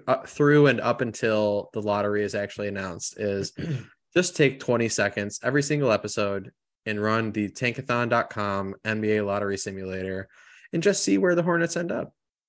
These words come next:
Because then we can see how we're feeling, see what the odds are looking like based on the current standings. So what do you think? Should we go ahead and add it in?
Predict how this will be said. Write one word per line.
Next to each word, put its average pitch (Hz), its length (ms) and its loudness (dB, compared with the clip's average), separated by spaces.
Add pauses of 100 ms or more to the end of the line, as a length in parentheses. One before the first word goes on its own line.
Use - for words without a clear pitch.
(160)
Because 147 240 2
then 147 140 4
we 147 80 2
can 135 1200 -2
see - 320 0
how 160 160 2
we're 156 120 4
feeling, 123 580 0
see - 180 -4
what 135 140 -2
the 135 100 -4
odds 113 240 -2
are 110 80 2
looking 104 300 -2
like 104 180 -4
based 104 280 -2
on 104 80 -4
the 98 80 -8
current 104 260 -4
standings. 139 540 0 (800)
So 110 680 6
what 117 140 0
do 120 60 2
you 107 80 0
think? 98 240 -4 (420)
Should 110 340 4
we 113 220 4
go 113 180 2
ahead 113 120 6
and 113 100 0
add 113 120 4
it 117 80 2
in? 139 280 0